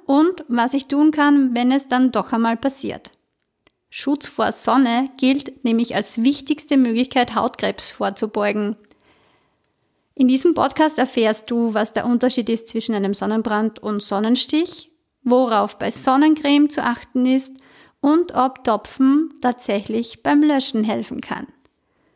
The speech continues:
Heute mit einem besonders lieben Gast.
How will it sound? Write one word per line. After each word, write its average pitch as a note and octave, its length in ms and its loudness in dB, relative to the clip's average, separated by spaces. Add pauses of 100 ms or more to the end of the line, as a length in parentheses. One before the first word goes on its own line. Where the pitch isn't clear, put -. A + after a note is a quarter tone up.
(440)
Heute B3+ 340 2
mit A#3+ 240 -2
einem G#3 400 -4
besonders C4+ 600 0
lieben D#4 260 4
Gast. C#4 520 0